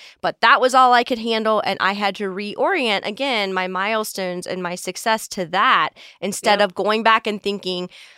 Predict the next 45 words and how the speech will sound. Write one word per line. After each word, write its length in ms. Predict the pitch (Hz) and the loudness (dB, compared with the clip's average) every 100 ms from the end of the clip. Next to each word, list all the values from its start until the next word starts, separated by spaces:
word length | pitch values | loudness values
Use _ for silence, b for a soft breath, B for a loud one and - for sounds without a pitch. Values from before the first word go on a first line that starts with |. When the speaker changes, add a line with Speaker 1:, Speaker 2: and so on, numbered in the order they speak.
| B B _ | B B _
Speaker 1:
but 100 | 277 | 4
I 80 | 277 | 6
used 320 | 277 285 320 | 6 2 -2
to 80 | - | -6
do 100 | 240 | -4
it 100 | 208 | -4
this 200 | 214 240 | -4 -6
much, 240 | 185 - - | -10 -12 -6
or 80 | 226 | 0
I 60 | 233 | 0
used 260 | 254 254 | -2 -6
to 80 | 277 | -4
run 240 | 262 262 247 | -2 -2 0
thirty-five 540 | 285 294 277 190 170 | 0 0 -2 -2 -4
miles 400 | 147 139 135 - | -8 -10 -10 -10
a 40 | |
week, 220 | 160 - 165 | -12 -10 -10
and 100 | 160 | -4
now 200 | 202 214 | -2 0
I'm 100 | 233 | -2
only 260 | 240 247 247 | -2 -2 0
running 280 | 269 285 | 0 -2
twenty 340 | 277 302 285 254 | -2 -2 0 -2
miles 420 | 170 139 143 151 | -4 -6 -8 -10
a 20 | |
week. 220 | 156 123 | -12 -4
Like, 220 | 202 - 214 | -4 -2 4
that 260 | 226 269 - _ _ - | 6 6 0 _ _ -6
is 240 | 220 196 - | -6 -6 -6
the 140 | 208 | -2
way 180 | 190 190 | -2 -2
my 140 | 185 | -2
brain 280 | 180 180 170 | -4 -6 -6
usually 300 | 175 175 185 | -10 -8 -8
works. 400 | 151 202 - - - | -6 -6 -8 -12 -4
I 80 | 190 | -4
had 280 | 196 190 180 | 0 -2 -4
to 80 | 190 | -10
push 340 | - 240 - | -6 -6 -4
myself 540 | 190 180 175 165 - B B B B B - | -6 -4 -4 -4 -6 B B B B B 2
not 280 | 202 180 - - | 4 6 2 -8
to 120 | 185 | -8
do 160 | 165 - | -6 -6
that. 240 | - 50 _ - | -8 -10 _ -8
And 440 | 196 190 185 180 | -2 0 0 -2